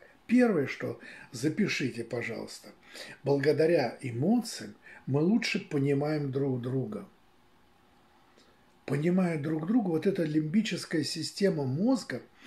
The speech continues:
которую нам дала старушка эволюция, помогает, э, вот этим животным в-, сбиваться в стаю, а нам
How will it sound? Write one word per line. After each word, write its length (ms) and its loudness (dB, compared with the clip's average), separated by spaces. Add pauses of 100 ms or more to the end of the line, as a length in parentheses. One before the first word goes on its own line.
(380)
которую 400 2
нам 180 -2
дала 380 0 (220)
старушка 560 -2
эволюция, 580 -2 (460)
помогает, 640 2
э, 80 -4 (440)
вот 920 0
этим 320 -2
животным 640 2
в-, 200 -8
сбиваться 680 2
в 40 -12
стаю, 480 -4 (240)
а 120 -4
нам 360 -4